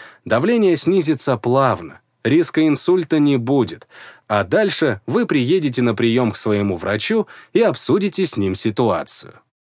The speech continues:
Ещё надо вспомнить про один препарат из прошлого века,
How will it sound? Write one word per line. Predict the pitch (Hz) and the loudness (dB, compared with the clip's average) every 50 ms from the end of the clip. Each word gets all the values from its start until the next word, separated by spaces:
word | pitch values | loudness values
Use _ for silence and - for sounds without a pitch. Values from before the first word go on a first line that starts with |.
| _ _ _ _ _ _ _ _ - | _ _ _ _ _ _ _ _ -6
Ещё | 92 113 143 147 - 247 247 | -2 0 0 2 2 2 2
надо | 226 196 156 156 143 | 2 2 2 0 -2
вспомнить | - - - - 196 208 202 180 165 143 - - | -2 -4 -2 0 2 2 4 4 2 2 0 -2
про | - 139 143 143 | 0 0 2 2
один | 139 135 123 120 131 123 104 | 2 0 0 0 0 0 0
препарат | 90 - 104 - - 113 123 170 202 190 - | 0 -2 -2 0 0 0 2 2 0 0 0
из | 156 131 - | -2 -2 -2
прошлого | - - 135 156 143 - - 120 101 95 92 | -2 -2 0 0 -2 -2 -2 -2 0 0 -2
века, | 87 - 170 196 - - 156 135 104 101 | 0 0 0 0 0 0 -2 -2 -2 -6